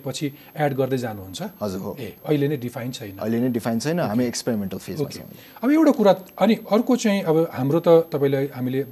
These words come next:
Speaker 1: छलफल गऱ्यौँ, मैले मेरो भूमिकामा पनि राखेँ कि यसले, अ, वेदरसँग रिलेटेड अपडेट्सहरू तस्बिर लिइरहेछौँ पहिलो चरणमा भने जस्तै।
Speaker 2: हजुर।
Speaker 1: तर स्याटेलाइट त विभिन्न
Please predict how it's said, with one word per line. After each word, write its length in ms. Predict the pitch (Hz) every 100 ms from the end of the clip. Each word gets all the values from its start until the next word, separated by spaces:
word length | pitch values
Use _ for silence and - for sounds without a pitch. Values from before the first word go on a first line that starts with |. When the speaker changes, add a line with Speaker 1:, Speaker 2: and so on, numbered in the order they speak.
| - 135 - -
Speaker 1:
छलफल 260 | - 120 131
गऱ्यौँ, 280 | 120 127 135 - - - -
मैले 120 | 123
मेरो 160 | 123 117
भूमिकामा 360 | 110 117 120
पनि 160 | 117 127
राखेँ 300 | 107 107 120
कि 120 | 120
यसले, 220 | 101 110 - _ - - _ _ _ _ -
अ, 240 | 104 95 98 - 131
वेदरसँग 680 | 120 143 139 131 - 123
रिलेटेड 560 | 117 113 110 110 113 113
अपडेट्सहरू 580 | 104 101 107 104 - 95 98 101 _ _ -
तस्बिर 280 | 110 101 98
लिइरहेछौँ 460 | 95 92 92 - 98 -
पहिलो 160 | 101 95
चरणमा 360 | 98 92 98
भने 180 | 92 95
जस्तै। 220 | 95 110 - -
Speaker 2:
हजुर। 140 | 98 117 -
Speaker 1:
तर 80 | 135
स्याटेलाइट 420 | - 160 143 139
त 40 | 135
विभिन्न 680 | 113 131 151 156 151 143